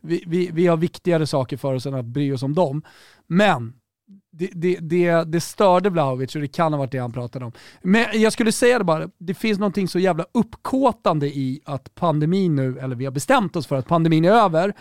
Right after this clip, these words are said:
eh, och, eh, det, det är fortfarande bara femtio procent på den italienska arenan. Att det låter så jävla mycket och att vi vet att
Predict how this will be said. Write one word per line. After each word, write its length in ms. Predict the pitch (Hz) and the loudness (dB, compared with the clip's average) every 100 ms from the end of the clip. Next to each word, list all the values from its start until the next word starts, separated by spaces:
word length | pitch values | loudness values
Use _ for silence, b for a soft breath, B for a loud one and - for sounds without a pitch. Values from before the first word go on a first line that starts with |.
| B B B | B B B
eh, 240 | 175 185 180 | 0 2 2
och, 440 | 202 185 - - | 2 -2 -2 -2
eh, 200 | 185 180 180 | 2 2 0
det, 200 | 165 180 | -4 -4
det 100 | 170 | -2
är 60 | 160 | -2
fortfarande 340 | 190 156 170 | 0 0 2
bara 100 | 156 | 2
femtio 280 | 147 151 160 | 2 0 -2
procent 280 | 139 180 165 | -2 -2 -2
på 60 | |
den 100 | 151 | -2
italienska 500 | 143 151 143 139 147 - | -2 -2 -4 -4 -8 -4
arenan. 340 | 156 151 143 | -2 0 -2
Att 80 | 135 | -2
det 80 | 170 | 2
låter 460 | 208 294 277 330 | 4 6 4 2
så 180 | 247 262 | -2 0
jävla 640 | 247 277 311 285 240 247 247 | 0 2 4 4 2 2 2
mycket 600 | 262 - - 277 185 214 B B B B - | 0 -4 0 4 4 2 B B B B 0
och 300 | 208 - - - _ - | 0 0 -10 -20 _ -8
att 140 | 202 | -4
vi 60 | 190 | -2
vet 420 | 175 208 202 - | 0 2 2 0
att 120 | 175 | -4